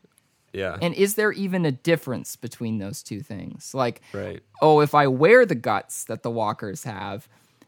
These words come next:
Speaker 2: then I get a fever, but it will pass. It's just like being sick.
Speaker 1: Yeah.
Speaker 2: But if I get bit by a walker, then that is sickness unto death.
Speaker 1: Yeah.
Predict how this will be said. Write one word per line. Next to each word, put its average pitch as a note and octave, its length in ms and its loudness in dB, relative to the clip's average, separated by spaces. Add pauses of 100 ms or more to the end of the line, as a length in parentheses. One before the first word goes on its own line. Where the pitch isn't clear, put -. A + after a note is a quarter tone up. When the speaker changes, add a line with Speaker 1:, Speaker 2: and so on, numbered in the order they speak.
Speaker 2:
then E3 380 4
I C#3 240 2
get C3+ 260 2
a B2+ 60 0
fever, B2+ 420 0
but A#2 160 -4
it G#2+ 140 -6
will A#2+ 160 -4
pass. A2 500 -10
It's - 240 -10
just - 320 -10
like G#2+ 240 -8
being A#2 240 -6
sick. - 420 -10
Speaker 1:
Yeah. G2+ 220 -4 (460)
Speaker 2:
But B2+ 280 4 (120)
if C#3 240 0
I B2+ 120 4
get A#2+ 480 -6
bit G3 280 -2
by A2 220 -6
a F#2+ 100 -8
walker, F#2+ 580 -8 (140)
then C#3 180 0
that C3 180 2
is A#2+ 160 -6
sickness F#3 640 -2
unto D3 340 2
death. B2 540 -4
Speaker 1:
Yeah. A2+ 320 2